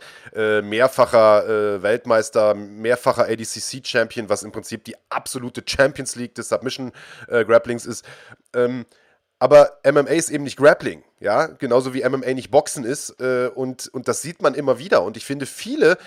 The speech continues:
von diesen, äh, oder nicht viele, aber einige von diesen extrem starken B J J-Champions haben richtig große Probleme,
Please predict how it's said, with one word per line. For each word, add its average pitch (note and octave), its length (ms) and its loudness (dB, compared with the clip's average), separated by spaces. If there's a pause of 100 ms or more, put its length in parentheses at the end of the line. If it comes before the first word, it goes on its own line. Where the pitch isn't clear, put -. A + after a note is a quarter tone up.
(160)
von D3 220 -6
diesen, D#3 400 -8 (480)
äh, C#3 180 2
oder F#2+ 220 -4
nicht E2 180 -14
viele, C3 240 -2
aber G#2+ 260 0
einige D#3 380 0
von C#3 220 -4
diesen C#3+ 420 -8
extrem F3+ 600 -8
starken E3+ 640 -4
B D3 80 -14
J C#3 220 -4
J-Champions C#3 600 -2
haben C3+ 340 0
richtig C#3+ 560 -12
große D3 380 -4
Probleme, C#3 580 -2